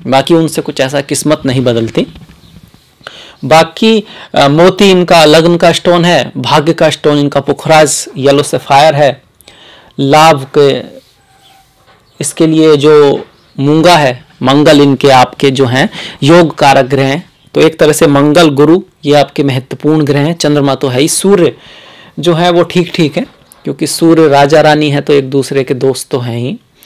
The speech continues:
उस हिसाब से सही है। मारक ग्रहों में आपके शनि महाराज हैं, शनि महाराज राहु केतु सभी के ही हैं, वो थोड़ा सा अलग ही type के हैं, वो किसके साथ बैठते हैं, जहाँ बैठते हैं उसके according शनि महाराज थोड़े से मारक ग्रह हैं, वो जहाँ भी बैठेंगे वहाँ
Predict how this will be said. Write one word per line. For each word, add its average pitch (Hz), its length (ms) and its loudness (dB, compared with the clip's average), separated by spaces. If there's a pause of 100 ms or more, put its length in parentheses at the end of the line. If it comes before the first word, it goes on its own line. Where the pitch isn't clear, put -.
(200)
उस 151 140 -4
हिसाब 139 260 -2
से 143 180 -10
सही 131 260 -6
है। 151 140 -10 (720)
मारक 175 480 2
ग्रहों 160 200 0
में 165 140 0
आपके 147 300 -2
शनि 156 440 -2
महाराज 120 460 -4
हैं, 147 240 -14
शनि 151 360 -2
महाराज 139 440 -2
राहु 135 240 0
केतु 139 260 -4
सभी 127 300 -4
के 131 140 -4
ही 131 120 0
हैं, 131 80 -4
वो 139 360 0 (120)
थोड़ा 135 200 2
सा 131 200 -2 (340)
अलग 147 260 4
ही 147 80 2
type 123 380 -2
के 135 80 -4
हैं, 127 60 -2
वो 135 80 0
किसके 139 340 -4
साथ 143 180 0
बैठते 131 440 -2
हैं, 135 100 0
जहाँ 131 240 -2
बैठते 120 360 -4
हैं 135 80 -2
उसके 131 240 -4
according 131 380 -2
शनि 147 300 -2
महाराज 131 480 -2
थोड़े 127 180 0
से - 200 -12 (440)
मारक 127 300 0
ग्रह 127 180 -4
हैं, 139 80 0
वो 147 100 0
जहाँ 135 280 -4
भी 160 120 -2
बैठेंगे 151 440 -2
वहाँ 135 260 -6